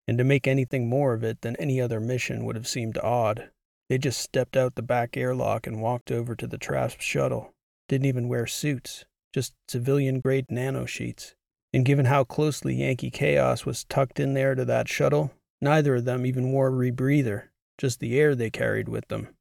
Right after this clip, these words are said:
From that point, all there was for us to do was watch and listen to make sure everything was going smoothly.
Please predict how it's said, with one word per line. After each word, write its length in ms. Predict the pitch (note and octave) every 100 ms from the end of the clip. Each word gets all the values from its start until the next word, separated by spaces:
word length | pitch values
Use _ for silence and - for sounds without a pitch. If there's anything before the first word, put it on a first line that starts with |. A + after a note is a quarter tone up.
| _ _ _ _ A#2+
From 140 | B2
that 200 | C3+ C#3
point, 340 | E3 D3+ F3+ - _ -
all 140 | C3+
there 120 | C#3+
was 200 | C#3+ C3+
for 180 | - B2
us 140 | D3
to 120 | - A#2
do 220 | A2 A2
was 220 | A2+ -
watch 340 | B2 C3+ C3
and 160 | B2+ A2+
listen 380 | C3+ - A#2+ A2
to 80 | A2+
make 180 | A#2+
sure 240 | - B2+ B2
everything 400 | A#2+ A#2 C3+ A#2+
was 160 | A2
going 340 | - B2+ A#2 G#2+
smoothly. 720 | - C#3 C#3 B2 A2+ -